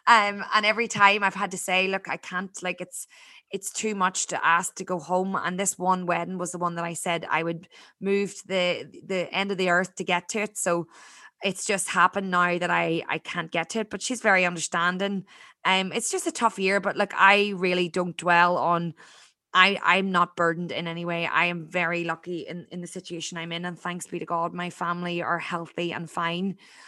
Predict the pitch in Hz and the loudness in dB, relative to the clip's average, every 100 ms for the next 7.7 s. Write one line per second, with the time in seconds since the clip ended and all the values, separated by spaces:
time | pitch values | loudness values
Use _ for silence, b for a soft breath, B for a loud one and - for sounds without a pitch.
0 | B _ - 226 220 190 196 190 185 - | B _ 2 4 4 4 4 4 2 -6
1 | - - 170 190 - - 202 170 156 - | -10 -6 -2 -2 0 0 0 -4 -8 -6
2 | 208 131 190 - 220 220 208 175 175 190 | -4 0 -2 0 -2 2 4 4 2 -2
3 | 185 B B B 202 - 226 202 208 190 | -4 B B B -8 -2 0 0 -2 -2
4 | 175 190 196 185 156 170 170 170 175 170 | 0 0 0 -4 -4 -6 -6 -4 -4 -2
5 | 170 170 156 175 170 165 170 - 175 180 | 0 0 -2 -4 -4 -4 -8 -8 -4 -4
6 | 175 - 175 175 180 170 170 170 - 180 | -4 -4 -4 -4 -4 -2 -2 -2 -2 -2
7 | 185 180 151 185 185 220 | -2 -6 -2 -2 0 -2